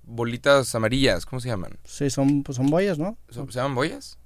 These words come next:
Speaker 2: No
Speaker 1: Las,
Speaker 2: sé, sí,
Speaker 1: las,
Speaker 2: las
Speaker 1: la-,
Speaker 2: amarillas.
Speaker 1: las circulitos amarillos.
Speaker 2: Son como
Speaker 1: Están poniendo
Speaker 2: casquitos.
Speaker 1: chingos, sí, chingos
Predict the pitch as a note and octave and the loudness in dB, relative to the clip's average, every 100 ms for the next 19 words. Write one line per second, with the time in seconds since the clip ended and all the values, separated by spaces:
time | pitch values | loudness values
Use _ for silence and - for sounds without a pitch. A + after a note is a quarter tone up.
0 | - - B2 B2 C3 C3+ D#3+ D3 C3+ C3 | -20 -8 -2 -2 0 4 6 8 6 6
1 | C3+ D3 A2+ - E3+ D3 E3 E3+ G3+ F#3+ | 6 6 4 2 0 -2 -2 -2 -2 0
2 | D#3+ F3+ D3+ - - B2 C#3+ C#3 C3+ D3+ | 2 0 -2 -4 -8 -2 2 2 4 2
3 | C#3+ C3 B2+ - F3+ F3+ F3+ F#3 - B2 | 0 -2 -8 -6 -2 0 0 -2 -4 -8
4 | - - F#3+ G3 G3+ A#3+ - | -8 -6 -4 -4 -4 -6 -8